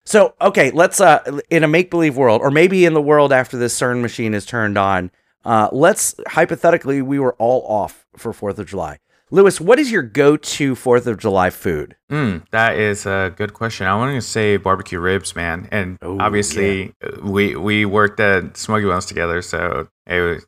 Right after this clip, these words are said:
Speaker 2: that's, those were my favorite ribs even before I even started working there, so.
Speaker 1: Yeah,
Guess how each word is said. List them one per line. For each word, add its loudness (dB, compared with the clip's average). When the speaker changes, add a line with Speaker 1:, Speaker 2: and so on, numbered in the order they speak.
Speaker 2:
that's, -4
those 2
were 4
my 2
favorite 0
ribs -2
even -2
before 0
I 2
even -6
started 0
working -2
there, -6
so. -8
Speaker 1:
Yeah, -4